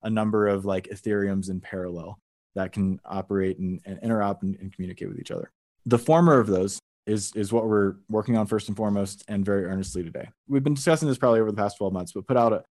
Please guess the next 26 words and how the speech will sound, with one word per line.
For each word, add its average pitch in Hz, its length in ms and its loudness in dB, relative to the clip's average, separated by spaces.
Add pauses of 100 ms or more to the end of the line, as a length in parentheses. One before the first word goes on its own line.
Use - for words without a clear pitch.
(260)
a 98 160 -4
kind 113 180 0
of, 107 80 -2
like, 107 140 0
vision 107 760 2 (400)
eth 110 440 -6
magician 107 580 -2
post 98 560 -4 (420)
maybe 117 240 0
in 113 60 2
November 110 640 -2
of 101 140 -8
last 107 340 -4
year, 139 200 -6 (360)
which 110 220 -10
was 104 460 0
called 98 600 -2 (160)
something 123 280 2
like 107 180 4
a 101 240 2 (260)
roll-up 120 460 2
centric, - 680 0
uh, 98 220 -6
eth 98 140 -8
two 98 120 -6
roadmap. 85 380 -6